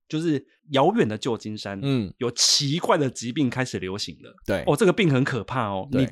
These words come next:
Speaker 1: 得到的人就会全身出血，
Speaker 2: 哦。
Speaker 1: 大出血、喷血而死。
Speaker 2: 而且血会流干哦，直接变成僵尸的状态哦。
Speaker 1: 可怕的是他们找不到什么传染源吧？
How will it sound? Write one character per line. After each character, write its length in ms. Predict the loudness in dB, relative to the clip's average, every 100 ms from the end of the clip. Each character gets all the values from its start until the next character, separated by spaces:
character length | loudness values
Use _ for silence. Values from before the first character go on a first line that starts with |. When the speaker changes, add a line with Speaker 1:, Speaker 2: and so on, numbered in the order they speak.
| 2
Speaker 1:
得 180 | 2 4
到 220 | 4 4
的 100 | 4
人 160 | 2
就 80 | 2
会 80 | 2
全 380 | 2 0 0 0
身 240 | 2 2
出 400 | 2 2 2 2
血， 400 | -4 -6 -10 -12 _ _
Speaker 2:
哦。 320 | -6 -4 0 2
Speaker 1:
大 220 | 2 2
出 260 | 0 0 0
血、 180 | -2 -2
喷 340 | 2 2 2
血 300 | 2 2 2
而 220 | 0 0
死。 280 | 0 -4 -10 _ _ _ 2
Speaker 2:
而 60 | 8
且 100 | 8
血 240 | 6 6
会 120 | 8
流 240 | 8 6 4
干 340 | 2 0 0
哦， 240 | -2 -4 -8 _
直 120 | -6
接 160 | 2 4
变 200 | 6 4
成 160 | 2
僵 300 | 2 0 0 -2
尸 240 | -4 -4
的 100 | -2
状 240 | -2 -4
态 120 | -6 -10 -10
哦。 120 | -18 -20 _ _ 2
Speaker 1:
可 140 | 4
怕 180 | 6 4
的 60 |
是 40 | 6
他 120 | 4
们 120 | 4
找 140 | 2 0
不 100 | 2
到 140 | 2
什 100 | 2
么 120 | -4
传 180 | -2 -2
染 160 | 0 -2
源 160 | -6
吧？ 180 | -10 -12